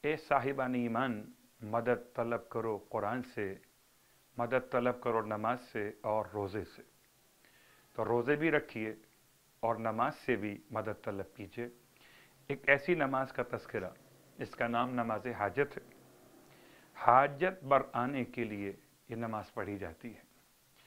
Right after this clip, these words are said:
इसका अरबी लिहाज से नाम है सलातुल मुज़तर, परेशान हाल शख्स की नमाज। ये नमाज अजीब व गरीब असर रखती है और बेइंतहा फवाइद की हामिल।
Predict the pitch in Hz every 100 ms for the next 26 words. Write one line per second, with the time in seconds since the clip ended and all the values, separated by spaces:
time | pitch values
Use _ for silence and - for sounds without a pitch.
0 | - _ _ 143 - 160 151 123 151 175
1 | 156 147 147 - 123 131 147 123 139 -
2 | - - - 120 123 123 123 143 143 147
3 | 135 123 123 127 113 - 131 127 98 -
4 | - _ _ _ _ _ _ _ _ -
5 | - _ - 117 117 107 - 120 127 139
6 | 143 117 107 123 131 127 123 - 117 -
7 | - 120 113 95 92 90 - - _ _
8 | _ _ _ - - - - - - -
9 | - - _ _ _ _ - 127 175 160
10 | 170 175 - 127 165 160 127 135 147 131
11 | 107 127 101 98 - 92 - - - -
12 | - _ _ _ _ _ - 113 123 156
13 | 151 151 143 120 123 127 139 - 123 110
14 | 120 127